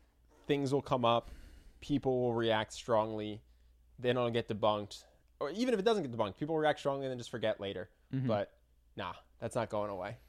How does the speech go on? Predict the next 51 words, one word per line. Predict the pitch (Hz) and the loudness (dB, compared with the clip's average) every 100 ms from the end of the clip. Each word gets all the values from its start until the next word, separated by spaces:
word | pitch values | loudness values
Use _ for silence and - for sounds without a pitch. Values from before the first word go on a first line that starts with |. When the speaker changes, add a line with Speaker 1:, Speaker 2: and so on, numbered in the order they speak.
| - - - | -20 -20 -8
Speaker 2:
So | - 120 117 - | 0 0 0 -4
H | 117 120 - | -4 -2 -4
three, | - 123 120 117 | -8 -2 2 2
I | |
told | 110 - 107 | 2 2 0
you | 104 104 | 0 0
a | 101 | 0
little | 107 101 | 0 0
bit | 95 | 0
about | 95 90 | -2 -2
this. | - 90 - | -2 -8 -8
We | |
can, | 104 98 95 - | -6 -6 -6 -10
we | 110 | -10
can | - 95 - - - - | -6 -8 -8 -16 -20 -8
rehash. | 123 117 110 95 127 - - - | -2 0 0 -4 -4 -8 -14 -10
It | - 113 | -8 0
did | 117 110 | 2 4
a, | 104 101 98 - | 4 2 -2 -2
they | 127 | 2
had | 117 - | 2 2
previously, | 170 160 131 120 | 4 4 4 2
I | |
think, | 104 110 | 0 -2
been | 101 | -2
very | 101 95 | -2 -2
critical | - 98 95 92 | -4 -8 -4 -4
of, | 92 - - - | -6 -10 -20 -6
of | 101 95 - | -4 -4 -4
Speaker 1:
Sure. | 175 | 0
Speaker 2:
Pro | 104 | 2
Jared | 98 98 95 | 2 0 0
on | 92 | -2
their | 95 | -4
podcast. | - 92 - 98 101 - | -2 -4 -2 -4 -4 -6
And | 110 | -4
then | |
I | 101 | -2
watched | 98 98 - 120 | -2 -4 -4 0
yesterday | 127 - 101 101 | 0 0 -4 -2
the | 95 | -2
follow-up. | - 135 135 101 98 104 _ - _ - _ _ _ _ - - - | 2 6 6 6 0 -4 _ -20 _ -20 _ _ _ _ -20 -18 -12
And | - | -2
in | 139 139 | 0 4
line | 135 127 120 123 | 4 4 0 0
with | 123 107 - | 0 -2 -4
this | 113 107 | -6 -4
book | - 123 | 0 0
that | - 104 | 2 0
I'm | 98 | 0
reading, | 95 95 | -2 -4